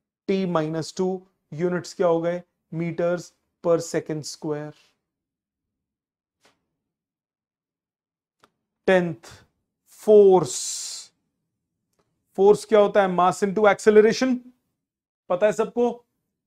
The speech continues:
फोर्स क्या होता है? mass into acceleration। मास के क्या हुए? एम वन एल ज़ीरो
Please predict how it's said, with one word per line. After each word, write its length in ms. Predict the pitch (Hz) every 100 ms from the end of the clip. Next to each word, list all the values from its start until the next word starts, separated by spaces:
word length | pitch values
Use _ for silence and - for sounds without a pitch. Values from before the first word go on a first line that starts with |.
| -
फोर्स 320 | 196 208 -
क्या 120 | 214
होता 220 | 214 208
है? 140 | 190 170
mass 260 | 175 175
into 220 | 202 196 208
acceleration। 680 | 180 208 208 214 208 233 226 - _ _ _ _
मास 500 | 156 156 175 190 -
के 160 | - 214
क्या 180 | 214 202
हुए? 340 | 202 208 202 _ _ _ _ -
एम 280 | 202 214 208 175 185
वन 540 | 160 175 190 214 214 _ _ _ _ _ _ -
एल 220 | 190 202
ज़ीरो 560 | 165 196 185 190 196